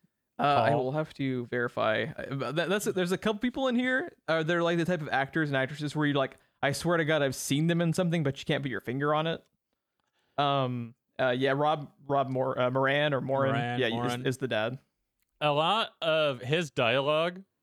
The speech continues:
Speaker 2: to me was up there with Mark Wahlberg's, "What? No."
Speaker 1: <laughs> No.
Speaker 2: <laughs> Like, I was just like, "What is happening?"
Speaker 1: Yeah.
Speaker 2: But now here's the thing. Uh, I would just like to say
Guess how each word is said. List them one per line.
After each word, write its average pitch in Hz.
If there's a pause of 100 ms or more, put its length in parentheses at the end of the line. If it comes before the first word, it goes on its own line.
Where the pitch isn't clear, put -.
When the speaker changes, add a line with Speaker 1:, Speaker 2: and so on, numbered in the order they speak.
(320)
Speaker 2:
to 170
me 147 (160)
was 139
up 139
there 156
with 117
Mark 131
Wahlberg's, 131
"What? 214
No." 131
Speaker 1:
<laughs> 135
No. 131
Speaker 2:
<laughs> 180
Like, 214
I 247
was 208
just 233
like, 220
"What 226
is 214
happening?" 175 (420)
Speaker 1:
Yeah. 123 (880)
Speaker 2:
But 180
now 196
here's 220
the 165
thing. 107 (2000)
Uh, 151 (120)
I 165
would 226
just 170
like 160
to 131
say 107